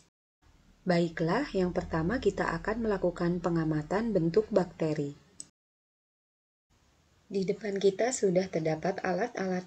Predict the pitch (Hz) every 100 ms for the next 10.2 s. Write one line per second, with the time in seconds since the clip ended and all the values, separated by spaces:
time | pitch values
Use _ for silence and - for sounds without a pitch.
0 | 180 170 160 160 190 226 202 175 170 156
1 | 156 160 156 165 160 220 233 202 175 170
2 | 170 165 160 156 220 - 190 - 160 156
3 | 160 156 - 175 165 151 151 147 147 247
4 | 208 156 147 151 165 - - - _ -
5 | - - 202 190 180 214 247 220 185 175
6 | 170 185 175 170 165 165 190 214 202 180
7 | 170 165 160 156 - 147 175 185 170 160
8 | 151 151 190 190 160 180 185 170 160 170
9 | 185 185 180 - 180 202 190 180 165 156
10 | 151 151